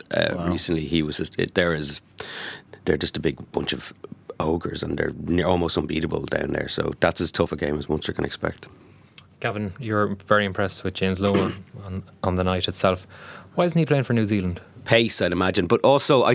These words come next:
Speaker 1: so I kinda asked about, about this, but, um, same thing with Bundee Aki. What are the, what, what are these two <laughs> lads? They're clearly world class,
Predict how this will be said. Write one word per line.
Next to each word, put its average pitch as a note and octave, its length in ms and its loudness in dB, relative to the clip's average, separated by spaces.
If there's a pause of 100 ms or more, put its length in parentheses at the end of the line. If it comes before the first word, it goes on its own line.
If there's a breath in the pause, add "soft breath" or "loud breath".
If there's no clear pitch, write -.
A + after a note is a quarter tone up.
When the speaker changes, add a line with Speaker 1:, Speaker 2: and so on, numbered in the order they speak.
Speaker 1:
so C#3 160 4
I C3 60 6
kinda F3+ 260 6
asked C#3+ 320 4
about, A#2 280 6
about F#2 260 2
this, F2+ 240 2
but, F#2+ 240 2
um, F#2 200 4
same F3 240 6
thing E3 140 6
with B2 80 4
Bundee A2 320 4
Aki. F#2 320 2
What F#2+ 180 6
are B2 40 6
the, E2 160 2
what, C2+ 280 2
what A#2 120 6
are C3+ 40 6
these G#2+ 200 2
two G2 160 2
<laughs> E2 120 0
lads? - 180 0
They're - 120 -6
clearly B2+ 320 4
world F2 300 0
class, E2 440 0